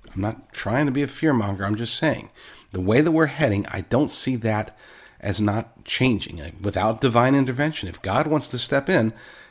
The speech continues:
and say, "Nope, America, you know, we're, we're giving you a reprieve," you know, amen, thank you, thank you, Lord. Okay? But, uh, sh-, anything short of that, I don't see Biden or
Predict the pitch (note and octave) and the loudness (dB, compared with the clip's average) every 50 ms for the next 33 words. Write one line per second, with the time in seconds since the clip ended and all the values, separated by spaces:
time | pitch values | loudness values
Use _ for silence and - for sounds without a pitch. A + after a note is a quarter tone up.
0 | - - A2 G2+ - - G#2 G2 G2 G2+ G#2+ C3+ D#3 - - - - - - A2 | -6 -4 -2 -2 0 2 2 2 2 2 2 2 0 0 -2 -12 -14 -6 -2 0
1 | A2 A2+ A#2+ A#2+ - - B2+ A#2+ A2+ A2+ A2+ A2 G#2+ G#2 G#2 G2+ G2+ - - F#2+ | 0 0 0 -2 -2 -4 -4 -4 -2 -2 0 0 0 0 -2 -2 -4 -6 -8 -10
2 | F#2+ G2+ A#2+ A#2+ B2+ C3+ C3 B2 A#2 A2+ A2+ - - G3+ F#3 C#3+ C3 C3+ - - | -6 -4 -2 0 2 2 2 2 0 0 -4 -2 0 0 2 2 0 -2 -6 -18
3 | - - - - - - - D#2+ C#2 - - - A#2 C3 C#3 C3+ C3 C3+ C3+ B2 | -20 -20 -20 -20 -20 -16 -12 -12 -12 -10 -4 -2 0 2 4 4 4 2 2 0
4 | - - A#2+ B2 A#2+ B2 - A#2 A#2 A#2 A2+ A2 - A#2+ - A2+ A2+ A2 - - | 0 0 0 0 0 -2 -2 0 0 0 0 -2 -8 -10 -6 -4 -4 -4 -4 -4
5 | A#2+ A2+ A#2 C#3 D3+ A2 F#2 - - - _ _ _ _ _ _ - - - - | -2 -2 0 0 0 -2 -2 -6 -12 -20 _ _ _ _ _ _ -20 -20 -20 -20
6 | _ _ - - - - G2 G2 B2 D#3+ E3 D3+ C#3 - - G#2 F#2 - - _ | _ _ -12 -12 -6 -4 -2 0 0 -2 -4 -8 -14 -6 -4 -4 -4 -6 -10 _
7 | _ _ _ _ _ _ - D#2+ - - - - - - - B2+ D3 E3 F3 E3 | _ _ _ _ _ _ -16 -14 -10 -6 -6 -6 -6 -4 -2 0 0 2 2 0
8 | D3+ - - D#3+ D#3+ C3+ A#2 B2+ C#3+ C#3+ B2 G#2+ A2 A#2+ B2+ B2+ - - - - | -2 0 0 0 0 0 0 0 0 0 2 2 0 0 0 -2 -2 -2 -4 -2
9 | C3+ C3+ G#2+ - A2 G#2 A#2 C3+ C3+ - C#3+ D3 C#3 B2+ - - - - - A2 | -2 -4 -4 -2 -2 0 0 0 0 0 -2 -2 0 -2 -6 -8 -12 -12 -12 -12
10 | A2 G2 | -12 -14